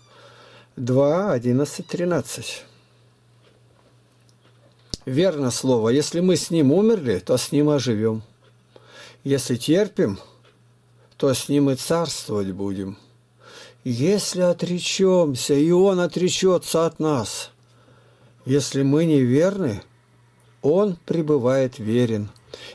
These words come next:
ибо себя отречься не может. Ну и объявление о помощи.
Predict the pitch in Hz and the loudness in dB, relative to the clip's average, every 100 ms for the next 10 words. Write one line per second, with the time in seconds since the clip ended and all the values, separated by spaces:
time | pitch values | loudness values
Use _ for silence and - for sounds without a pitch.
0 | - 165 156 165 - - 180 139 160 196 | -4 -2 0 0 -2 -4 -4 -2 0 2
1 | 180 - 147 190 185 - - 180 160 196 | 0 -2 0 2 0 -2 -2 0 2 4
2 | 175 202 180 117 117 95 - - _ _ | 4 4 4 2 -2 -4 -10 -20 _ _
3 | - _ _ _ _ - - _ - 175 | -20 _ _ _ _ -20 -20 _ -14 -8
4 | 202 160 120 127 120 139 156 143 127 110 | -2 0 0 0 2 2 2 2 0 -4
5 | - _ _ _ _ _ - 139 - 147 | -8 _ _ _ _ _ -14 -12 -8 0
6 | 147 127 120 - - 120 | 0 0 -4 -6 -6 -8